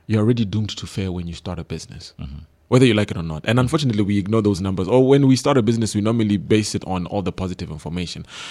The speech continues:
Speaker 1: We, I can't remember what the word is called. It's a, something biasing or something where you, where you, um, where you project onto you,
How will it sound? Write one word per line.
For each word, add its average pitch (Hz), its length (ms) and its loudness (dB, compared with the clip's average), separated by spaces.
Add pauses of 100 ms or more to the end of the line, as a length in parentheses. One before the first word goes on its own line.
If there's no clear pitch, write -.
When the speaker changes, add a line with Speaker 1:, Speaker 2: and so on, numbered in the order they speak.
(160)
Speaker 1:
We, 98 560 0
I 98 120 -4
can't 123 240 -4
remember 101 260 -2
what 95 200 -2
the 87 100 -4
word 90 240 -4
is 82 100 -8
called. 87 360 -6
It's 82 400 -10
a, 82 220 -8
something 101 360 -6
biasing 82 640 -6
or 82 100 -12
something 90 360 -6
where 98 120 0
you, 101 220 0 (400)
where 104 140 2
you, 101 500 0
um, 95 400 -6 (1080)
where 110 160 2
you 107 140 2
project 117 460 0
onto 101 280 -4
you, 90 220 -4